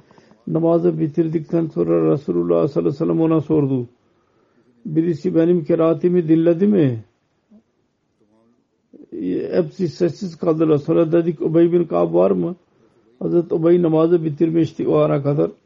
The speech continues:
İkinci rekatta da okumuş olacak. Hata olmuş olacak. Yahut sehv olmuş olacak yahut unutmuş olacak o ayeti. Hazreti Ubey bin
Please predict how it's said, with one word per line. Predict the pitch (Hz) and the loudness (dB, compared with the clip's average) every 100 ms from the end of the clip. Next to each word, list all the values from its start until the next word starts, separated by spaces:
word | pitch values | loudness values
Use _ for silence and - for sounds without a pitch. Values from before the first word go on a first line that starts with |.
| _ _ _ _ _ - | _ _ _ _ _ -12
İkinci | 170 180 180 180 160 | -8 -4 0 2 2
rekatta | 156 147 170 160 _ - 180 160 - 170 160 | 2 0 -2 -2 _ -2 0 0 -4 -10 -6
da | 170 | -2
okumuş | 180 151 175 165 - | -2 -2 -2 0 0
olacak. | 147 147 156 170 - _ _ _ _ _ _ _ _ _ | 2 4 2 0 -6 _ _ _ _ _ _ _ _ _
Hata | - - 160 175 | -20 -8 -2 0
olmuş | 165 156 151 151 143 | 0 0 0 -2 -2
olacak. | 151 143 151 160 _ _ _ _ _ _ _ _ _ | 0 2 2 0 _ _ _ _ _ _ _ _ _
Yahut | - 160 160 160 | -8 -2 0 0
sehv | - - 170 165 156 123 135 - - _ _ _ 113 113 226 107 107 113 _ _ _ _ _ _ _ _ _ - | -4 0 4 4 4 0 -12 -20 -20 _ _ _ _ _ _ _ _ _ _ _ _ _ _ _ _ _ _ -4
olmuş | 170 160 165 147 - | -2 0 0 -4 -4
olacak | 151 147 143 156 156 | -2 0 2 0 0
yahut | 175 160 156 | 0 -2 0
unutmuş | 151 147 165 143 | -2 -2 -4 -2
olacak | 151 147 147 143 | 0 2 0 0
o | 151 | 0
ayeti. | 143 139 175 208 _ _ _ _ _ _ _ - | 0 -2 -6 -6 _ _ _ _ _ _ _ -12
Hazreti | 151 160 156 - | -8 -6 -6 -4
Ubey | 165 156 165 165 | 0 4 2 2
bin | 180 175 | 0 -2